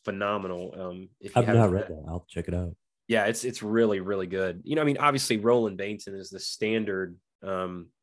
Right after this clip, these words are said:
Speaker 1: for, for those who know anything about Luther scholarship. Roland Bainton was the one who wrote,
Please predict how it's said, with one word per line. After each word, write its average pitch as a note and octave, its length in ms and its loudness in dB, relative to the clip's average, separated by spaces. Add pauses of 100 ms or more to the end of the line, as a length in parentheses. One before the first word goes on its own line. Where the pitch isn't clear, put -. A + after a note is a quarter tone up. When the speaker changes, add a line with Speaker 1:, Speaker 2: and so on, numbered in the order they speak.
Speaker 1:
for, - 180 -8
for G#2+ 160 -2
those G#2 220 0
who A2 80 -6
know G2 140 -4
anything G2 280 -6
about F#2 240 -4
Luther G2 320 -8
scholarship. F#2+ 680 -4
Roland G2+ 380 -6
Bainton F#2+ 340 -6
was F#2 120 -12
the F#2+ 60 -12
one F#2 120 -8
who F#2 80 -8
wrote, F#2 260 -8